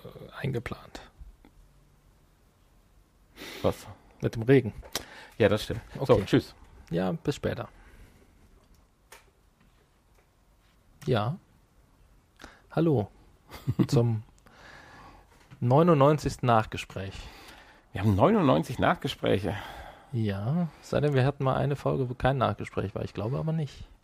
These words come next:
Speaker 2: Ich weiß es nicht. Haben wir schon zu Folge eins ein Nachgespräch gehabt? Haben wir das so lange durchgehalten? Wir müssen an einem Konzept mal
Speaker 1: Doch,
Speaker 2: arbeiten.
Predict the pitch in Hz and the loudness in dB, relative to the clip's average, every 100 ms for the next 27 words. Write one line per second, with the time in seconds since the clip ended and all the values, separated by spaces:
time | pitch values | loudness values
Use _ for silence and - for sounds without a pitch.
0 | - - 120 117 92 - - 135 135 - | -18 -4 -4 -4 -8 -10 0 2 2 2
1 | 147 107 - 139 - 151 165 98 156 - | -2 -2 -2 0 2 0 -2 0 0 -2
2 | - 113 - - 98 - 131 131 - 139 | -8 -6 -6 -6 -6 0 2 2 0 0
3 | 156 135 170 - 107 98 101 101 104 113 | 2 0 -2 2 2 2 0 2 2 2
4 | 107 - 117 110 104 147 104 90 92 | -4 -4 -4 -2 2 2 2 -2 -2